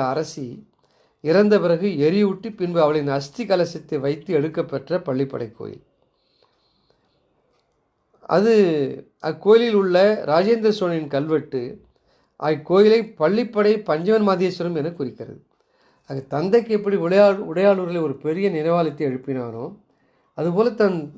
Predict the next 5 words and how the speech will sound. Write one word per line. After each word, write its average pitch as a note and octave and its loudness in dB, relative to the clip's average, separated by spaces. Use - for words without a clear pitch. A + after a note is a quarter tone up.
தாய்க்கும் G3+ 4
அங்கே F3+ 2
அவள், D#3+ 0
அவளை E3 0
எரித்து G3+ 2